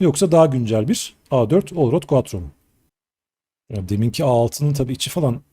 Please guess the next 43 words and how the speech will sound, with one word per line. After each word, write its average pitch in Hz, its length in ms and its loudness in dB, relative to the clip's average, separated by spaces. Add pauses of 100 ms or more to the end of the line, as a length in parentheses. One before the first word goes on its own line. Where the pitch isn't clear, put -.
(320)
çok - 260 -6
iyiydi. 92 220 -4
Donanımları 107 440 -2
falan 107 220 -4
çok - 240 -8
iyiydi. 101 200 -4 (1040)
Bu 113 100 -2
biraz 107 260 -2
daha 131 120 2
sönük 127 280 -2
kaldı. 107 380 -4 (420)
Ama 135 320 -2 (320)
çok - 280 -6
daha 101 140 -2
tabii 98 180 -6
düşük - 240 -8
kilometre. - 480 -10 (340)
Bu 120 120 2
arabada 127 240 2
biliyorsun 135 360 0
D 123 140 4
L - 20 2
üç 123 180 2
yüz 127 80 -6
seksen 135 260 -2
iki 127 180 -2
var. 151 220 -4 (160)
Biraz 110 420 -2
yağ 113 240 0
eksilten 120 440 -4
bir - 60 -8
şanzıman. 107 380 -4 (160)
O 113 60 -4
yüzden 107 320 -4
şanzıman 104 500 -2
dişli 107 220 -4
yağını 104 200 -2
tamamlaman 107 480 -2
gerekecektir. 104 680 -6 (280)
Ama 135 200 2
bu 139 60 2
da 143 80 0
temiz. 104 380 -6